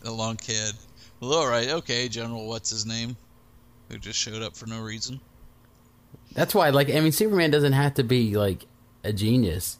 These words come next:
Speaker 2: But I like the idea that he's just a person. I mean, that's why even this new one's kinda cool, because he's just kind of a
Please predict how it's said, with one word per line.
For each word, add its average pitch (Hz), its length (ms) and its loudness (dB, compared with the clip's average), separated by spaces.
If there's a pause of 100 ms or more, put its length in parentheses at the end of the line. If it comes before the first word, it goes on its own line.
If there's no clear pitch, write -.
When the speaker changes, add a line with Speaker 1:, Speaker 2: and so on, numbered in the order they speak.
(680)
Speaker 2:
But 113 220 2
I 101 220 2
like 139 180 4
the 123 80 4
idea 110 260 4
that 98 140 2
he's 104 180 2
just 113 180 0
a 90 160 -4
person. - 460 0
I 80 80 -2
mean, 107 80 2
that's 127 180 2
why 117 160 4
even 110 220 4
this 92 140 2
new 104 200 4
one's 95 200 2
kinda 90 200 0
cool, 98 180 2
because 98 140 -4
he's 135 200 0
just 98 160 -6
kind 92 180 2
of 80 80 -2
a - 140 -14